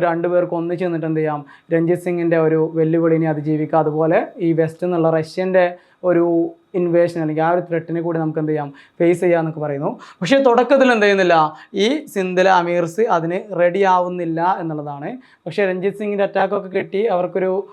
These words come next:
ഭീഷണി മനസ്സിലായതിന് ശേഷം എന്ത് ചെയ്യാണ്? അവർ അതിന് ഒരു കോംപ്രമൈസിന് പോകുന്നു. ബ്രിട്ടീഷുകാരുമായിട്ട് ഒരു ട്രീറ്റി സൈൻ ചെയ്തു എന്നുള്ളതാണ്. In the year eighteen thirty-six എന്ത് ചെയ്യുന്നു? They agreed the protection of British and they signed a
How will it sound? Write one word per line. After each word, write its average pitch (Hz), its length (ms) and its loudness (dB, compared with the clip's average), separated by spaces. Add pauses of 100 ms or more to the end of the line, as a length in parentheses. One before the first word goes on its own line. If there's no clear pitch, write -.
(260)
ഭീഷണി 196 440 0
മനസ്സിലായതിന് 190 760 -2
ശേഷം 165 280 -4
എന്ത് 151 120 -4
ചെയ്യാണ്? 139 240 -8 (440)
അവർ 156 140 0 (560)
അതിന് 175 220 0 (120)
ഒരു 170 160 0
കോംപ്രമൈസിന് 170 640 -2
പോകുന്നു. 160 400 0
ബ്രിട്ടീഷുകാരുമായിട്ട് 170 1000 0 (420)
ഒരു 180 100 6 (120)
ട്രീറ്റി 180 360 0 (100)
സൈൻ 165 220 -2 (120)
ചെയ്തു 160 280 -4 (120)
എന്നുള്ളതാണ്. 151 460 -8 (140)
In 165 140 -6
the 165 160 2
year 180 120 0 (200)
eighteen 170 360 -4
thirty-six 160 480 -4 (140)
എന്ത് 147 140 -2
ചെയ്യുന്നു? 139 240 -6 (580)
They 170 160 6 (360)
agreed 175 480 0
the 180 140 0
protection 170 420 -2 (100)
of 165 40 -10 (160)
British 156 340 -4 (160)
and 151 100 -6 (100)
they 151 100 -2 (400)
signed 175 420 0 (180)
a 165 40 0